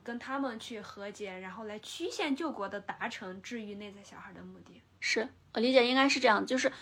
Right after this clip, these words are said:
Speaker 2: 就好像刚刚，刚，他刚才说的那个点，就是说，你对你那个在小孩那个态度是继承了你的内在，内在那个父母对的他的态度。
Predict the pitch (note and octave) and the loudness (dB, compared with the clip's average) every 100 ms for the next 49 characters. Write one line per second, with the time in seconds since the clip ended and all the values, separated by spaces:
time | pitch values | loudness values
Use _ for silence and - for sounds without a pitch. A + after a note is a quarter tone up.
0 | - E4+ D4 G#3 G#3 G#3+ A3+ A3 A3+ A#3 | 0 4 4 4 2 6 6 8 6 6
1 | A#3+ A#3 A3+ A3+ A#3+ G#3+ G#3 F#3+ F3+ D3+ | 4 4 4 2 2 2 0 0 0 -2
2 | F#3+ A#3+ F#3+ F3+ - - - - G3+ G3 | -4 0 0 0 -4 -16 -6 2 2 6
3 | D4 G#3 F3 - - A3+ G#3 G#3 G3+ F3 | 6 6 2 -6 -2 2 4 4 4 4
4 | F3+ G3 F#3+ - G#3 - A#3 - F#3+ A#3 | 4 4 0 2 0 0 0 2 2 2
5 | B3 - F#3 F#3 F#3 F3 F3+ G#3 G#3 C4 | 0 4 4 4 2 2 2 2 2 6
6 | C4+ B3 - - A#3 A#3 - A#3 F3 F3+ | 6 6 2 -2 0 0 2 2 2 0
7 | E3 - - F#3 - F#3+ - | -2 -4 -2 -2 -2 -4 -4